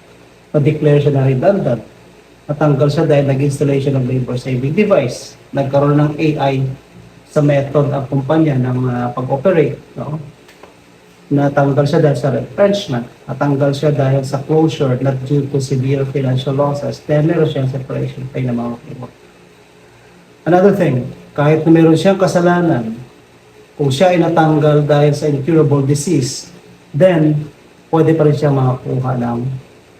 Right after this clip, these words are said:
separation pay. So, yun ang mga scenarios na meron separation pay kahit na meron siyang kasalanan. Okay? So, i-recap natin.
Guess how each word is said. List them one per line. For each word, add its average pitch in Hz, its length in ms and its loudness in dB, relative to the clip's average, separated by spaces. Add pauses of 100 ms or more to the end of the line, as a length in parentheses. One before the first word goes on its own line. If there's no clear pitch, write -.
(160)
separation 127 800 -4 (720)
pay. 123 180 -4 (1120)
So, 156 160 2
yun 220 240 6
ang 196 160 4
mga 165 140 4 (500)
scenarios 135 800 0
na 131 80 -4
meron 127 320 -2
separation 151 560 0
pay 135 240 0 (600)
kahit 143 320 2
na 131 320 0
meron 127 260 0
siyang 131 220 -4
kasalanan. 127 560 -6 (420)
Okay? 151 300 -4 (120)
So, 139 200 -2
i-recap 139 400 -2
natin. 180 560 2